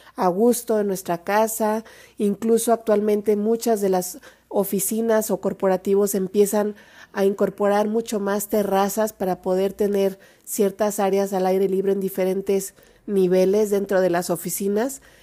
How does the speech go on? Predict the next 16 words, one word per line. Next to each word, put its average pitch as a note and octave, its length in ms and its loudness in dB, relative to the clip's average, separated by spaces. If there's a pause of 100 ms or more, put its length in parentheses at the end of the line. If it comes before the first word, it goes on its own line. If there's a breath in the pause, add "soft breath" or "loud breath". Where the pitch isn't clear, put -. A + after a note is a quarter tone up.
Entonces A3 680 0
es G#3+ 180 0
muy B3+ 260 0
importante A3+ 840 0 (280 loud breath)
también G3 460 2
para G3 320 -4
poder G3 260 -2
disfrutar G3 560 -2
de G3 80 0
nuestros F3+ 380 -6
espacios G3+ 600 -4
y F#3+ 120 2
el F#3+ 120 0
día A3+ 180 4
de C4 140 2
hoy A3 260 2